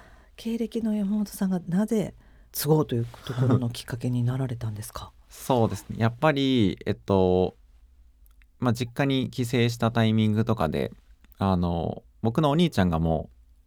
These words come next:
Speaker 2: う実家の農園を継いでたので、
Speaker 1: やっぱりご長男が。
Speaker 2: はい。
Speaker 1: はい。
Speaker 2: 次男なんですけど。
Speaker 1: あ、次男で。
Speaker 2: その次男が継いでたんですけど、
Speaker 1: はい。はい。
Speaker 2: その次男に、その、「梅農家どう？」って聞いたら、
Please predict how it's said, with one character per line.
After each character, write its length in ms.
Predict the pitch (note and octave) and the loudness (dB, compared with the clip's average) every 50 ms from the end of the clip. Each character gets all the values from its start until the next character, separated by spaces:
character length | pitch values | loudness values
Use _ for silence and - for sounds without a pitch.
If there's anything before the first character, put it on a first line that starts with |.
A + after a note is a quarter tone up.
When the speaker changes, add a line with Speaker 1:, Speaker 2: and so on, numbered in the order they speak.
| - - | -12 -4
Speaker 2:
う 40 | G2 | -4
実 140 | F#2+ - | -4 0
家 100 | - G#2+ | 4 4
の 100 | G2+ F#2+ | 4 6
農 200 | F#2+ G2 F#2+ F#2 | 6 6 4 4
園 80 | F#2 F2+ | 4 2
を 40 | F2 | 0
継 160 | - - A#2+ | 0 2 4
い 40 | A#2 | 4
で 80 | A2+ G#2 | 4 4
た 100 | - F2+ | 2 0
の 120 | D2+ C#2+ B1+ | -2 -2 -2
で、 80 | - - | -4 -4
Speaker 1:
や 40 | - | -4
っ 40 | - | -4
ぱ 80 | D3+ | -6
り 60 | C#3 | -6
ご 140 | B2 - D#3 | -4 -4 -6
長 200 | - - D3 C3+ | -4 -4 -4 -4
男 220 | B2+ A2+ G#2+ A2+ A2 | -4 -6 -8 -8 -10
が。 160 | G#2+ - - - _ _ | -10 -12 -16 -20 _ _
Speaker 2:
は 160 | - - C#3 | -2 2 2
い。 80 | A2 - | 2 2
Speaker 1:
は 240 | - D#3+ F3+ F3 C#3+ | 0 -2 -2 0 0
い。 60 | G#2+ | 4
Speaker 2:
次 120 | G2+ B2 | 4 6
男 160 | A#2+ G#2+ F#2 | 6 6 4
な 100 | E2+ C#2+ | 2 -2
ん 20 | C2 | -6
で 60 | D2 | -8
す 100 | F#2+ - | -12 -12
け 80 | - - | -12 -10
ど。 140 | F#2+ - A3 | -4 -2 -2
Speaker 1:
あ、 60 | - | -2
次 140 | - A3 A#3+ | 0 0 2
男 180 | G3 G3 - - | 2 2 2 -2
で。 100 | - - | -8 -6
Speaker 2:
そ 140 | - A2+ G2 | 0 2 2
の 80 | F#2 | 4
次 140 | E2+ G#2+ A2+ | 6 6 6
男 200 | G2+ F2+ E2 E2 | 6 4 2 0
が 80 | E2 D#2+ | -6 -2
継 180 | - G3 - F2 | 2 2 4 4
い 20 | |
で 80 | E2+ - | 4 2
た 120 | - - | -2 -4
ん 40 | A#1+ | -6
で 80 | G#2 - | -6 -10
す 140 | - - - | -12 -10 -10
け 80 | - | -6
ど、 100 | D#2+ F3+ | 0 2
Speaker 1:
は 80 | A#3 A3 | 2 2
い。 20 | D#3 | 2
は 40 | |
い。 60 | B2 - - - - - - - - - - - - - _ - | 0 -4 -12 -20 -20 -20 -20 -20 -20 -20 -20 -20 -20 -20 _ -20
Speaker 2:
そ 160 | - - - C#3 | -16 -6 -4 -2
の 380 | C3+ C3 B2+ B2 A#2 - - - - | 0 2 4 2 2 0 -2 -6 -4
次 180 | A2 A2+ B2 | -2 0 2
男 280 | C3 B2+ A#2 A#2 A#2 B2+ | 4 4 4 4 4 4
に、 360 | C#3 D#3 D#3 B2 F#2+ - - - | 2 2 2 2 2 0 -2 -6
そ 140 | - - | -2 0
の、 160 | G2+ F#2+ F#2+ F#2 | 2 4 4 6
「梅 160 | G2 G2+ G#2 | 6 6 6
農 200 | G2 G2+ F#2+ F#2 | 6 6 4 4
家 140 | - F2+ E2+ | 4 2 2
ど 280 | F2 F#2 F#2 E2+ F2 F#2+ | 4 4 4 6 4 2
う？」 40 | - | 0
っ 20 | |
て 80 | - - | -2 -8
聞 180 | - - F2+ D#2+ | -4 -2 -4 -2
い 20 | |
た 140 | - F2 F2 | 0 0 0
ら、 320 | F2 F2 F2 E2+ D#2+ A#1 | 2 2 2 2 0 -2